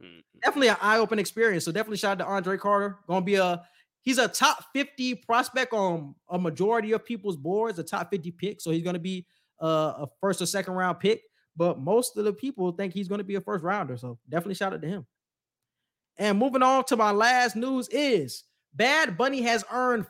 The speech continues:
Speaker 2: four hundred and thirty-five million dollars with his concerts in twenty twenty-two,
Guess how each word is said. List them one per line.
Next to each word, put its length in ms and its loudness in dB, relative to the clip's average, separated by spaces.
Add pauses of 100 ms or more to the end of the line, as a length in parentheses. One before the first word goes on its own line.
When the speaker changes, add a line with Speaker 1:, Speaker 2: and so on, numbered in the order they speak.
Speaker 2:
four 340 -2
hundred 360 -2
and 200 -2
thirty-five 720 0
million 680 0
dollars 420 0
with 160 -4
his 160 -2
concerts 560 0
in 80 -4
twenty 260 -4
twenty-two, 680 -8